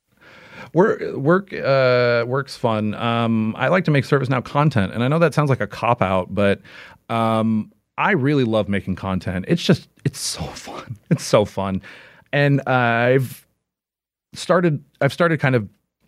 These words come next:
reaching out. I'm, I'm trying to get my YouTube up and running, right? And that's, that's been my big thing right now is just getting the, the hundred followers. For some reason, you need a hundred followers to get a vanity U-, U R L on YouTube. I'm like, "Come on."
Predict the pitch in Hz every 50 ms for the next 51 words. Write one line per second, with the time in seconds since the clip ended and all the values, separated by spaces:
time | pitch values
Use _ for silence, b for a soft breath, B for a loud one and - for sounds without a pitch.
0 | _ - - - - 123 - - - 151 165 160 - - 127 127 123 123 127 143
1 | 143 110 127 147 143 - 135 139 - 147 139 139 147 131 139 131 131 127 - 139
2 | 131 123 135 120 - 127 120 113 113 110 107 117 127 117 110 120 117 123 117 -
3 | 113 113 127 120 - - - - 131 - - 139 127 120 113 101 117 110 110 -
4 | 113 110 110 110 107 110 110 113 110 110 98 104 98 - - 110 107 101 101 -
5 | - - 107 101 98 - - 107 95 - 117 107 104 - - 107 104 101 107 107
6 | 110 107 - - 107 - 110 104 107 110 110 107 107 110 107 104 - - - -
7 | - - - - - 131 123 95 113 - - 110 113 110 92 101 104 101 107 107
8 | 104 101 98 101 101 104 104 - 113 113 110 104 104 98 98 98 104 104 98 92
9 | 95 98 - - 120 120 117 101 98 90 95 92 - 98 98 95 92 98